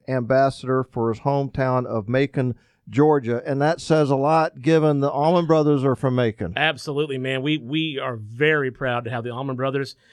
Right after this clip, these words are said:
Speaker 2: and of course Otis Redding and Little Richard are some, some hometown heroes as well.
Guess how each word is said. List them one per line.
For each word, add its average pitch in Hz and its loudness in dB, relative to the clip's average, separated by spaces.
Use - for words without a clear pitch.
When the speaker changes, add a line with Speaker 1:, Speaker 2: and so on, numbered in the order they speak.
Speaker 2:
and 196 0
of - -4
course 233 0
Otis 165 0
Redding 156 0
and 143 -2
Little 151 2
Richard 147 -4
are 117 -8
some, 113 -8
some 110 -10
hometown 117 -8
heroes 113 -8
as 104 -16
well. 131 -8